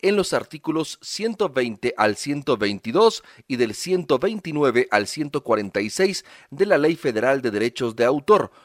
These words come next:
donde se enmarcan las disposiciones que aplican para artistas, ejecutantes, productores de fonogramas, emisores y radiodifusores u organizaciones y organismos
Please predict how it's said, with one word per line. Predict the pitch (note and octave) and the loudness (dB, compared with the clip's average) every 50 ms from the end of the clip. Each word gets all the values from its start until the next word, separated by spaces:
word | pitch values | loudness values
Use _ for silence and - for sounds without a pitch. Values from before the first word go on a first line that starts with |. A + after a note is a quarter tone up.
| _ _ | _ _
donde | - F#2 F#2+ B2 C3 C3+ C3 C#3 | -12 -4 -2 0 0 0 0 -2
se | B2+ - A#2 G2+ | -2 -2 -2 -2
enmarcan | F#2+ F#2+ G2 B2+ E3+ F#3+ F3 - - D#3+ D#3+ D#3 - - | -2 0 2 4 4 4 4 2 0 -2 -2 -2 -6 -4
las | A#2 A#2+ D3+ F3 F3 | 0 2 2 2 2
disposiciones | E3+ D#3 - - - E3+ - - A2 - - C3 C3 C3+ - | 0 -8 -10 -8 -8 -8 -8 -10 -8 -2 -2 0 0 -2 -4
que | - - | -4 -4
aplican | F#2 E2+ - - D3 C#3 - D#3 D3+ - | -4 -4 -4 -6 -8 -6 -4 -4 -4 -2
para | - G2 F#2 F2 | -2 0 0 0
artistas, | E2+ E2+ - G3 F#3+ - - - F3 E3+ - - _ - - _ - | -2 -4 -8 -10 -10 -6 -2 0 0 0 0 -4 _ -20 -20 _ -20
ejecutantes, | - - - D3 - - A2 - D#3+ D#3+ D3+ C#3+ C3+ D3+ C#3+ - - | -16 -12 -12 -12 -10 -4 2 4 4 4 4 2 -2 -4 -4 -4 -4
productores | - E3+ E3 B2 G#2 - - D3 C3+ C3 B2+ A2 | -4 -4 -2 -2 -4 -2 2 4 4 4 4 2
de | G#2+ | -2
fonogramas, | - G#2 G2 F#2+ F#2 F#2 A#2+ D3 E3 E3 D#3+ D#3+ D#3+ - - - - - - | -4 -6 -4 -4 -2 0 2 2 2 2 2 0 0 -2 -6 -16 -20 -12 -6
emisores | - D#3 D#3 C3 A2 - - C3+ C#3 C3+ C3 B2+ - - | -2 -2 0 -2 -2 0 2 2 4 4 2 0 -2 -4
y | - F3 E3 | -2 -2 0
radiodifusores | - D#3+ D#3 D3 D3+ C#3+ D3+ D#3 - C3 - - C#3+ D3 E3 E3+ - - - | 0 0 0 0 0 -2 -4 -4 -6 -6 -2 0 0 2 0 0 -4 -4 -2
u | C#3+ C3+ | 2 4
organizaciones | B2+ A#2 G#2 F#2+ G2+ G2+ G#2 - F#2 F2+ G#2 D#3 F3+ F#3 F3+ E3 - - - | 4 4 4 2 -2 -2 -2 -6 -8 -4 0 0 2 2 2 0 -4 -8 -6
y | - C#3+ | -2 0
organismos | F3 - C#3 A#2+ A2+ C3 B2+ A#2 C3 B2+ B2+ B2 - | 0 0 2 0 0 0 -2 -4 -2 0 -2 -2 -2